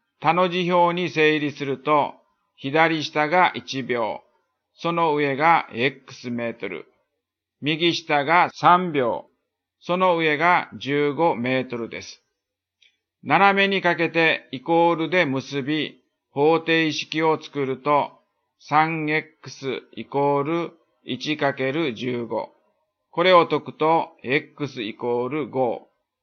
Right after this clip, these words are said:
答えは五メートル毎秒です。では、以下の問題をやってください。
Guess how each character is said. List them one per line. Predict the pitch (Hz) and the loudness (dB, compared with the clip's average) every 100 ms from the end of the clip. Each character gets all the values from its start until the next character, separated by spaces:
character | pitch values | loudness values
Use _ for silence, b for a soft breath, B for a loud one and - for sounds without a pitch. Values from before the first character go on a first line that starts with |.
| _ _ _ | _ _ _
答 | - 135 131 156 | -10 -2 2 4
え | |
は | 151 156 160 151 - _ _ _ _ | 4 4 4 0 -12 _ _ _ _
五 | 143 147 | -4 0
メ | 160 165 | 2 2
ー | 160 | 2
ト | 151 | 0
ル | 143 135 | 0 0
毎 | 139 139 127 | 0 0 -2
秒 | 139 151 151 - | 0 2 0 -2
で | 104 107 | -10 -10
す。 | - - _ _ _ _ _ _ _ - | -10 -20 _ _ _ _ _ _ _ -2
で | 170 | 4
は、 | 185 170 151 - _ _ _ | 8 8 4 -4 _ _ _
以 | - 151 | -10 2
下 | 185 | 4
の | 175 | 6
問 | 165 160 156 | 2 0 2
題 | 156 156 | 4 4
を | 151 | 4
や | 165 | 2
っ | 170 | 2
て | - 143 | -4 -2
く | |
だ | 139 | -2
さ | 123 131 | -2 -2
い。 | 107 | -4